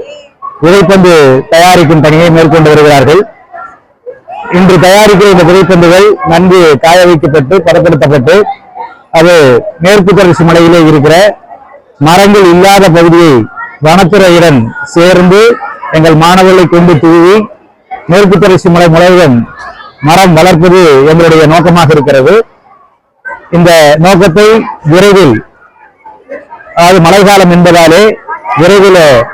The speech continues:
அந்த விதைகள் எல்லாம் தூவப்பட்டு அங்கு சோலையாக்குற பணியை நாங்கள் மேற்கொள்ள இருக்கிறோம்.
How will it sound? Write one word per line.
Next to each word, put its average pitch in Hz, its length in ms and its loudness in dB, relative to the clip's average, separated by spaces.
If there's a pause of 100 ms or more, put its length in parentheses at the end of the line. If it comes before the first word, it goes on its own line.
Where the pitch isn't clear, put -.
(140)
அந்த 156 340 0
விதைகள் 180 280 2
எல்லாம் 170 360 0 (440)
தூவப்பட்டு 170 560 0 (1120)
அங்கு 175 320 0 (840)
சோலையாக்குற 190 560 0 (400)
பணியை 175 300 0
நாங்கள் 160 260 0
மேற்கொள்ள 160 360 0
இருக்கிறோம். 147 380 0